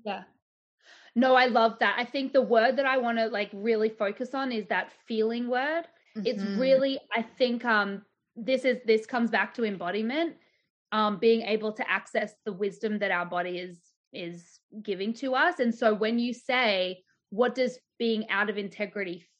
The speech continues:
Speaker 1: feel like?" we get to actually start the sentence with, "It feels," emotion, not "It feels like," or "It feels that,"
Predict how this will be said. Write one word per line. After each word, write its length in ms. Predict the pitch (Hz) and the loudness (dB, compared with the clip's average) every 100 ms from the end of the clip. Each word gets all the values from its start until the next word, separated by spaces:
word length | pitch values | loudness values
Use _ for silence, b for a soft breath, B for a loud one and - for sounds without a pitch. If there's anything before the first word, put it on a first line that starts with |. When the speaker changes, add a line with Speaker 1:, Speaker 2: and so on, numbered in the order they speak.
| - | -2
Speaker 1:
feel 320 | 349 392 359 | 4 4 4
like?" 520 | 233 170 190 320 _ _ _ _ _ | 0 -2 -4 -8 _ _ _ _ _
we 200 | 185 175 190 | -4 -2 0
get 240 | 254 254 - | 0 0 0
to 200 | 311 233 | 2 2
actually 560 | 269 - 277 240 233 | 0 0 -2 0 0
start 400 | 233 - 226 240 | -2 0 0 0
the 60 | 254 | -2
sentence 460 | 247 226 226 214 | 0 0 0 -2
with, 160 | 233 220 - | -2 -2 2
"It 200 | 233 226 - _ | 2 2 -4 _
feels," 840 | 294 285 226 196 302 403 403 - _ _ _ _ _ _ _ _ _ _ _ _ - | -2 2 2 2 2 0 -2 -18 _ _ _ _ _ _ _ _ _ _ _ _ -2
emotion, 760 | 240 254 262 - 202 - - _ _ 226 | 4 6 6 2 -2 -4 -12 _ _ -2
not 300 | 269 311 320 | 2 2 0
"It 200 | 285 269 | -6 -6
feels 360 | - 285 269 214 | -4 2 2 2
like," 400 | 214 226 285 330 - | -2 2 2 0 -2
or 160 | 240 233 | 0 0
"It 160 | 233 | -2
feels 420 | - 254 233 175 175 | -2 0 0 -2 -4
that," 320 | 226 311 | 0 0